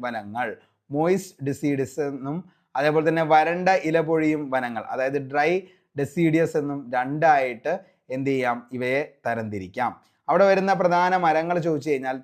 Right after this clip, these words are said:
തേക്ക്, സാല്, നെല്ലി, ചന്ദനം, അരയാൽ, വേപ്പ് എന്നിവയാണ് ഈ മേഖലകളിൽ വളരുന്നത്. കേരളത്തിലെ അവസ്ഥ, കേരളത്തിൽ വരണ്ട ഇലപൊഴിയും വനങ്ങൾ വളരെ കുറവാണ്. ഇവ പ്രധാനമായും ചിന്നാർ വന്യജീവി സങ്കേതം, മണ്ണാർക്കാട് ഡിവിഷന്റെ കിഴക്കൻ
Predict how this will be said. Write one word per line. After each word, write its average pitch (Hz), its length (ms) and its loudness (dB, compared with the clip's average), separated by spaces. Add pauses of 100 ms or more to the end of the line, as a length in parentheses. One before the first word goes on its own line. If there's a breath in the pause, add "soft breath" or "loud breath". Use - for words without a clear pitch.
തേക്ക്, 139 400 -2 (160)
സാല്, 135 460 2 (160)
നെല്ലി, 120 340 -4 (460 soft breath)
ചന്ദനം, 165 420 2 (200)
അരയാൽ, 151 320 4 (380)
വേപ്പ് 139 440 0 (160)
എന്നിവയാണ് 135 480 -2
ഈ - 100 -8
മേഖലകളിൽ 120 480 -8 (140)
വളരുന്നത്. 98 440 -10 (420)
കേരളത്തിലെ 156 440 4 (160)
അവസ്ഥ, 151 260 -2 (180)
കേരളത്തിൽ 151 320 -2 (300)
വരണ്ട 156 380 2 (300)
ഇലപൊഴിയും 156 560 0
വനങ്ങൾ 143 400 -2 (180)
വളരെ 127 340 -2
കുറവാണ്. 131 500 -2 (360 soft breath)
ഇവ 135 140 -2
പ്രധാനമായും 165 640 2 (120)
ചിന്നാർ 160 360 0
വന്യജീവി 165 520 -2
സങ്കേതം, 147 400 -2 (160)
മണ്ണാർക്കാട് 147 600 0
ഡിവിഷന്റെ 151 360 -4 (100)
കിഴക്കൻ 143 360 -4